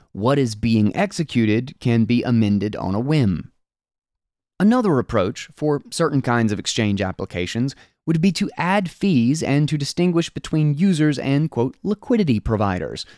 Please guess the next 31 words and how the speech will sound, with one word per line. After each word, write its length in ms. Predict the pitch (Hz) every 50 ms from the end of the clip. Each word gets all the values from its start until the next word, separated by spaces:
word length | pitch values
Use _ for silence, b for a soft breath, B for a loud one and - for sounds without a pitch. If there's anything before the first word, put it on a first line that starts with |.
| B B -
who 100 | 135 139
interact 460 | 147 143 131 123 135 143 135 127 -
with 120 | - 110 -
the 100 | 113 104
same 380 | - - 175 165 165 160 147
smart 280 | - - 139 131 123 -
contract 600 | - 170 175 180 180 - - 117 117 117 - -
in 180 | 123 143 139
different 320 | 110 104 - - 113 - -
ways. 480 | 160 175 170 131 87 - - - - b b b b b _ _ _ _ -
Liquidity 480 | 156 156 - - 302 269 208 165 120
providers 520 | - 120 110 101 104 98 98 117 139 131 -
put 200 | - - 156 151
up 100 | 143 -
tokens 480 | - 139 127 127 - 135 135 131 123
that 140 | 127 135 135
enable 360 | 135 131 123 123 123 120 131
the 140 | 117 123 117
application 640 | 107 104 104 - 127 - - 107 104 - - 117 117 -
at 180 | - 104 - -
the 100 | 131 127
risk 320 | 110 98 92 87 - -
of 160 | 147 147 -
loss, 440 | 240 240 240 190 123 80 58 - - -
or 280 | - 120 120 117 113 b b b b b _ _ -
impermanent 720 | 160 147 135 139 - - - 202 190 160 131 110 - -
loss, 420 | 98 98 90 87 98 - - - -
to 100 | - 117
be 140 | 107 107 98
detailed 420 | 107 110 101 - 107 98 95 95
below, 400 | 107 113 151 165 131 - - -